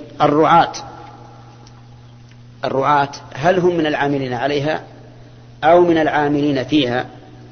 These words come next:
فيها، ولذلك لا يعطون من، من، من الزكاة من، على أنهم من أهل الزكاة، ولكن يعطون من الزكاة كأجراء، أجراء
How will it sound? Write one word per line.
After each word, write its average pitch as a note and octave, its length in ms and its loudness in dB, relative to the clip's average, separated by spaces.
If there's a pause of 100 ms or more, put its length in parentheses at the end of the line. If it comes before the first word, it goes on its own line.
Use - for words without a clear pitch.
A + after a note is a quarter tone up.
(1500)
فيها، C#3+ 340 0 (1120)
ولذلك D3 520 2
لا E3 160 4
يعطون D3 420 2
من، C#3 80 -2 (160)
من، C3 300 -8
من B2 100 -10
الزكاة B2+ 600 -4 (280)
من، C3 120 -10 (240)
على C3 320 -6
أنهم B2 240 -6
من B2 100 -8
أهل A#2+ 120 -8
الزكاة، A#2 460 -2 (720)
ولكن C3+ 440 0
يعطون B2+ 500 -6
من A#2+ 120 -6
الزكاة B2+ 560 -4 (220)
كأجراء، - 920 -6 (920)
أجراء C3 720 0